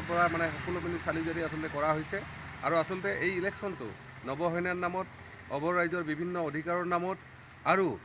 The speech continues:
সমস্তখিনি আমাৰ ইয়াত জাতীয় দল সংগঠনবিলাক আছে, অবৰ সুৰক্ষা সমিতি আছে, সকলোৱে উমৈহতীয়াভাৱে আচলতে election খেলিব। ইয়াত কেৱল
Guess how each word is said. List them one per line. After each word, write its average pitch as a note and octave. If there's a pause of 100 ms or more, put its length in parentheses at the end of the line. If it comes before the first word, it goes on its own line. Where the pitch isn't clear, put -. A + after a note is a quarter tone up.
(420)
সমস্তখিনি F#3+ (280)
আমাৰ D#3+
ইয়াত E3+
জাতীয় D#3 (100)
দল D#3
সংগঠনবিলাক E3
আছে, - (220)
অবৰ C#3
সুৰক্ষা D#3
সমিতি E3+
আছে, F#3+ (380)
সকলোৱে G#3+ (100)
উমৈহতীয়াভাৱে A3
আচলতে F3
election D#3
খেলিব। C3
ইয়াত D#3+
কেৱল F3